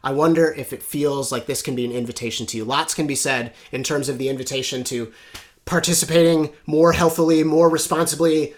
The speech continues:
like, ecologically, right? Where the land is not just a resource that we use up,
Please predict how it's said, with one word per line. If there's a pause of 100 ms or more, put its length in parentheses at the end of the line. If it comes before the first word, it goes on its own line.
like,
ecologically,
right?
Where
the
land
is
not
just
a
resource
that
we
use
up,